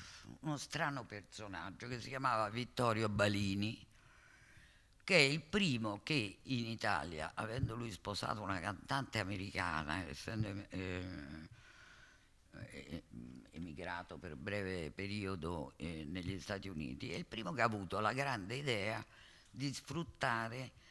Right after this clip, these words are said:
prodotto americano per le televisioni nascenti, cioè per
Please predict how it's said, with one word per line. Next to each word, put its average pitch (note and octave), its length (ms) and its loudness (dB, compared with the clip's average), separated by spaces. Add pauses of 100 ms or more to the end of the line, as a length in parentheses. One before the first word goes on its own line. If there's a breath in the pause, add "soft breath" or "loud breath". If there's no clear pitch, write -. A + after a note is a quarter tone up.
(180 loud breath)
prodotto D3 480 4
americano D3 840 2
per C3+ 200 4
le C3 120 6
televisioni C3+ 880 4
nascenti, A#2 880 2 (1000)
cioè - 160 -12 (100)
per - 140 -18